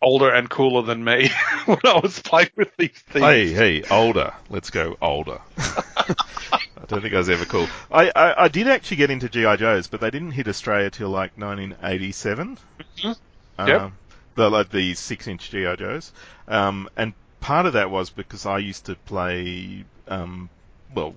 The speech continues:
Speaker 2: war games, basically, with Star Wars figures. So we'd, you know, me and a friend would set up all
Speaker 1: Okay.
Speaker 2: our Star Wars figures, and then we'd have, like, um,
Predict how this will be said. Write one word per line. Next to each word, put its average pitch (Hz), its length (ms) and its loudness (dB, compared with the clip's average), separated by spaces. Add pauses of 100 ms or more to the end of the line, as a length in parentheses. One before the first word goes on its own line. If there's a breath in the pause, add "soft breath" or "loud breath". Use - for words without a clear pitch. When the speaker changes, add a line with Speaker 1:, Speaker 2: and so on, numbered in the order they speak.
Speaker 2:
war 110 220 -2
games, 82 280 -6
basically, 82 400 -8
with 80 80 -12
Star 92 220 -6
Wars 87 180 -10
figures. 85 340 -14
So 78 220 -8
we'd, 82 140 -10 (180)
you 90 80 -16
know, 87 120 -12
me 92 200 -10
and 85 80 -8
a 80 60 -12
friend 85 220 -10
would 82 120 -12
set 90 140 -8
up 214 140 0
all 87 40 -8
Speaker 1:
Okay. 143 100 2
Speaker 2:
our 180 60 2
Star 85 280 -4
Wars 87 200 -8
figures, 85 300 -10 (340 loud breath)
and 101 120 -8
then 98 120 -4
we'd 87 120 -4
have, 87 180 -4
like, 82 260 -6
um, 80 460 -10